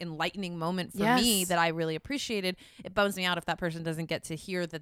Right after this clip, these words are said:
Speaker 1: the impact they had on me.
Speaker 2: Right, yeah. But for everyone else, like, I, I, and I, I think there's gonna be a lot of feelings about this. So I, I don't know how I feel about it. I don't have children. I'm not looking to have them anytime soon.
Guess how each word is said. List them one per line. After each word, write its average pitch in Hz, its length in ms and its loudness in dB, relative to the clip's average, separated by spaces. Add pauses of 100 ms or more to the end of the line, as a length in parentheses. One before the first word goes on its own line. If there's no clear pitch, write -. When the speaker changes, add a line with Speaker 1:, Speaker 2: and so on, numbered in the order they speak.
Speaker 1:
the 185 120 -2
impact 202 300 2
they 208 100 2
had 202 160 2
on 180 180 0
me. - 300 -2
Speaker 2:
Right, 202 400 6
yeah. 185 240 6 (320)
But 285 240 8
for 269 100 0
everyone 247 260 4
else, 226 140 2
like, 220 220 2
I, 214 340 6
I, 214 240 6
and 240 140 6
I, 254 220 4
I 226 100 6
think 277 320 -2
there's 247 220 2
gonna 214 160 2
be 208 80 4
a 196 80 8
lot 170 240 6
of 165 100 -2
feelings 160 420 2
about 165 200 0
this. - 160 -4
So 190 100 2
I, 156 120 4 (100)
I 220 80 10
don't 302 160 4
know 254 220 10
how 185 300 8
I 175 120 6
feel 160 180 -2
about 165 160 4
it. 180 40 8
I 180 60 6
don't 202 240 4 (400)
have 180 280 2
children. 180 460 4
I'm 151 400 0 (120)
not 180 400 4 (240)
looking 190 520 2
to 208 180 -4
have 185 300 4
them 185 280 2
anytime 180 560 2
soon. 202 580 4